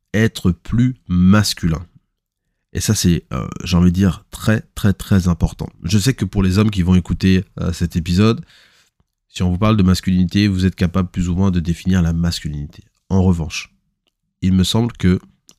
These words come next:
c'est de votre devoir d'être capable d'expliquer la masculinité et surtout de, de comment, quels sont les éléments qui vont permettre d'être plus masculin. J'ai fait une liste exhaustive ici que je vais vous partager dans un instant,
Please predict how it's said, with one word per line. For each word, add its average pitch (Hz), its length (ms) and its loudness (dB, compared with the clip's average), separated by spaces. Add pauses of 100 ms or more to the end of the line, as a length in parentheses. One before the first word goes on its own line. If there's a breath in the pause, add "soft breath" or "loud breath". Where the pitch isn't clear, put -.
(120)
c'est - 240 -4
de 87 120 0
votre 90 440 0
devoir 80 640 0 (640)
d'être 90 160 0
capable 101 600 -2
d'expliquer - 480 -4
la 87 120 2
masculinité 87 880 -2 (500)
et 95 100 0
surtout 107 320 -2 (300)
de, 95 160 -6 (240)
de 95 180 -4
comment, 135 560 0 (220)
quels 120 100 0
sont - 160 0
les 98 160 4
éléments 101 320 2
qui 95 180 -6
vont 92 160 -2
permettre 98 440 0
d'être 92 300 -4
plus 107 340 0
masculin. 101 540 -2 (840)
J'ai 107 200 0
fait 156 180 2
une 120 120 4
liste 131 280 4
exhaustive 98 520 0
ici 87 300 -2
que 95 120 -2
je 85 100 0
vais 95 100 0
vous 90 120 -2
partager 87 440 -2
dans 87 220 0
un 85 100 2
instant, 85 400 -4